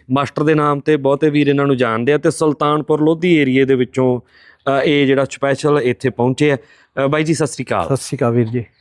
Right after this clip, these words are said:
Speaker 2: ਸਾਰਿਆਂ ਨੂੰ ਸਤਿ
Speaker 1: ਤੁਸੀਂ
Speaker 2: ਸ੍ਰੀ ਅਕਾਲ।
Speaker 1: ਇੱਕ ਫਾਰਮਰ ਵੀਰ ਵੀ ਹੋ, ਜਿੱਥੋਂ ਮੈਨੂੰ ਪਤਾ ਲੱਗਾ ਤੁਹਾਡੇ
Speaker 2: ਹਾਂਜੀ।
Speaker 1: ਕੋਲ ਆਪਦਾ ਖੁਦ ਦੇ ਜਿਹੜਾ ਉਹ ਬਰੀਡਿੰਗ ਤੇ ਕੰਮ ਕਰ ਰਹੇ ਹੋ, ਫਾਰਮ ਆਪਣਾ, ਹਨਾ?
Speaker 2: ਬਿਲਕੁਲ ਜੀ।
Speaker 1: ਇੱਕ ਫਾਰਮਰ ਹੋਣ ਦੇ ਨਾਤੇ ਕਿੰਨਾ ਕੁ ਵਧੀਆ ਲੱਗਦਾ ਹੈ, ਜਿਵੇਂ ਪਹਿਲਣ ਝੋਟੀ ਇੰਨਾ ਸੋਹਣਾ ਦੁੱਧ ਦੇਵੇ, ਕਿੱਦਾਂ ਮਹਿਸੂਸ ਹੋ ਰਿਹਾ ਤੁਹਾਨੂੰ?
Speaker 2: ਬਹੁਤ ਜ਼ਿਆਦਾ ਵਧੀਆ ਮਹਿਸੂਸ ਹੋ ਰਿਹਾ ਜੀ।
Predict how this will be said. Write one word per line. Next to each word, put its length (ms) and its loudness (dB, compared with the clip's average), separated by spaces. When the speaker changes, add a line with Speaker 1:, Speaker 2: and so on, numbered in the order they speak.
Speaker 2:
ਸਾਰਿਆਂ 280 -2
ਨੂੰ 100 0
ਸਤਿ 0 -
Speaker 1:
ਤੁਸੀਂ 380 4
Speaker 2:
ਸ੍ਰੀ 80 -6
ਅਕਾਲ। 400 -10
Speaker 1:
ਇੱਕ 120 -2
ਫਾਰਮਰ 440 0
ਵੀਰ 240 2
ਵੀ 140 2
ਹੋ, 120 4
ਜਿੱਥੋਂ 260 0
ਮੈਨੂੰ 200 0
ਪਤਾ 200 0
ਲੱਗਾ 260 0
ਤੁਹਾਡੇ 240 0
Speaker 2:
ਹਾਂਜੀ। 80 0
Speaker 1:
ਕੋਲ 140 2
ਆਪਦਾ 460 0
ਖੁਦ 220 -2
ਦੇ 160 2
ਜਿਹੜਾ 220 0
ਉਹ 180 -2
ਬਰੀਡਿੰਗ 360 0
ਤੇ 80 0
ਕੰਮ 240 -2
ਕਰ 180 -2
ਰਹੇ 100 0
ਹੋ, 80 0
ਫਾਰਮ 380 -2
ਆਪਣਾ, 300 -6
ਹਨਾ? 180 -6
Speaker 2:
ਬਿਲਕੁਲ 420 2
ਜੀ। 160 -2
Speaker 1:
ਇੱਕ 120 -2
ਫਾਰਮਰ 420 0
ਹੋਣ 240 2
ਦੇ 80 2
ਨਾਤੇ 320 0
ਕਿੰਨਾ 280 2
ਕੁ 100 0
ਵਧੀਆ 280 2
ਲੱਗਦਾ 300 2
ਹੈ, 60 2
ਜਿਵੇਂ 200 0
ਪਹਿਲਣ 360 0
ਝੋਟੀ 320 2
ਇੰਨਾ 180 0
ਸੋਹਣਾ 280 0
ਦੁੱਧ 220 -2
ਦੇਵੇ, 400 2
ਕਿੱਦਾਂ 240 0
ਮਹਿਸੂਸ 320 0
ਹੋ 100 2
ਰਿਹਾ 100 2
ਤੁਹਾਨੂੰ? 280 -6
Speaker 2:
ਬਹੁਤ 260 2
ਜ਼ਿਆਦਾ 280 2
ਵਧੀਆ 320 0
ਮਹਿਸੂਸ 380 -4
ਹੋ 100 -2
ਰਿਹਾ 200 -4
ਜੀ। 140 -4